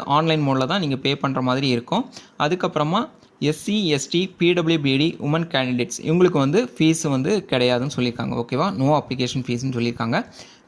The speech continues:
And இதுக்கு வந்து அதே போல ஸ்டைஃபண்ட் வந்து உண்டுன்னு சொல்லியிருக்காங்க. இந்த ஸ்டைஃபண்ட் வந்து எப்படி பே பண்ணுவாங்க அப்படிங்கிறது பார்த்தீங்கன்னா, so, இங்க ஒரு நம்பர் சொல்லியிருக்காங்க இல்லையா? So, இந்த பேஸில் வந்து உங்களுக்கு ஸ்டைஃபண்ட் வந்து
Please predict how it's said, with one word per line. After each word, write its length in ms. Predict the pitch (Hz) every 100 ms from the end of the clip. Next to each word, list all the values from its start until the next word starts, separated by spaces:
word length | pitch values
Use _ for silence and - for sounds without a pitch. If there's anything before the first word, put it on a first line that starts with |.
| 156
And 140 | 156 156
இதுக்கு 220 | 151 160 160
வந்து 180 | 147 170 208
அதே 140 | 139 151 156
போல 180 | 151 175 147 127
ஸ்டைஃபண்ட் 520 | - 143 165 180 165 139
வந்து 160 | 143 196 156
உண்டுன்னு 320 | 139 151 147
சொல்லியிருக்காங்க. 380 | 135 127 131 160 247
இந்த 100 | 151 127
ஸ்டைஃபண்ட் 460 | - 143 156 165 147
வந்து 180 | 156 165
எப்படி 160 | 156 151
பே 60 | 139 135
பண்ணுவாங்க 320 | 143 135 131 139 135
அப்படிங்கிறது 400 | 127 131 123 120
பார்த்தீங்கன்னா, 320 | 120 127 247 -
so, 60 | - 147
இங்க 140 | 147 151
ஒரு 140 | 147 147 147 -
நம்பர் 280 | 143 147 151
சொல்லியிருக்காங்க 360 | 151 135 135 135
இல்லையா? 160 | 202 226
So, 80 | - 139 139
இந்த 180 | 170 175 139
பேஸில் 360 | 131 143 156 135
வந்து 160 | 131 226 185
உங்களுக்கு 280 | 135 135 226 -
ஸ்டைஃபண்ட் 460 | 135 135 147 127
வந்து 160 | 123